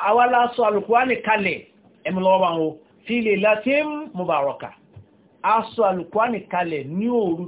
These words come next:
tó ní àlùbáríkà. Òru tó lálùbáríkà tọ́lọ́run bá sọ ń gbà yìí, òun ni òru tó sọ Al-Qur'ani kalẹ̀ sí sánmà ayé. Olúwa ní, "Fiha."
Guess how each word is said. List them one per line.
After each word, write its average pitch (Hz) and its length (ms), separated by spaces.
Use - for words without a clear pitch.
tó 214 120
ní 208 200
àlùbáríkà. 165 520
Òru 254 360
tó 349 160
lálùbáríkà 302 600
tọ́lọ́run 277 240
bá 247 160
sọ 247 80
ń 262 80
gbà 220 160
yìí, 180 280
òun 220 340
ni 226 80
òru 196 200
tó 233 160
sọ 220 100
Al-Qur'ani 196 340
kalẹ̀ 156 240
sí 156 60
sánmà 190 240
ayé. 170 240
Olúwa 208 280
ní, 214 100
"Fiha." 202 640